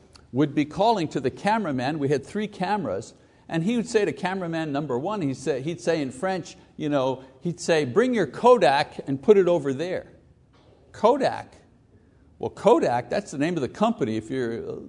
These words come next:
you know, of a certain age, you remember that Kodak cameras were like, you know, the old style cameras. Huge company, they made film and so on and so forth.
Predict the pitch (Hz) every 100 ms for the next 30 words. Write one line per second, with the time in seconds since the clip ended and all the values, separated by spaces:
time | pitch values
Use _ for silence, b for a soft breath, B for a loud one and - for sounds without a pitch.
0 | 117 151 123 120 120 - 185 120 156 170
1 | 131 139 139 165 196 135 117 - - 220
2 | 170 135 - 196 220 208 135 131 127 127
3 | 123 123 120 - 151 135 113 110 117 147
4 | 165 - - 160 151 147 - 170 175 196
5 | 190 190 - b b b b b b b
6 | b _ 208 214 - - 185 185 196 190
7 | 143 131 117 - - 220 214 214 175 117
8 | - 175 160 131 190 190 196 202 196